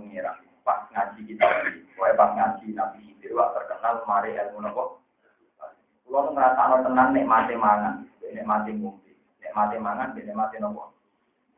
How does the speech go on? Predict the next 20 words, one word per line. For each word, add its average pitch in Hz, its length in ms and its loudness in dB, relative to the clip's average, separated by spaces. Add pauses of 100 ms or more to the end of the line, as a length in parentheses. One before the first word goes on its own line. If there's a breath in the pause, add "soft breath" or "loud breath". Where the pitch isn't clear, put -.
(180)
Niki 131 260 -10
lakoni 120 480 2
tenan, 120 320 -2
sampeyan 113 320 -2
kepen 117 240 -4
parek 113 320 6
pangeran 120 320 6
lakoni - 400 0
tenan. - 200 -20 (1000)
Misalnya 143 400 6
ngeten, - 240 2 (400)
iki 135 160 -4
rungokno 127 400 8
ben. 98 160 -2 (1040)
Misale 151 400 10
Ruhin 160 420 4
divonis - 640 6
rong 127 260 8
wulan 123 320 6
lah, - 300 2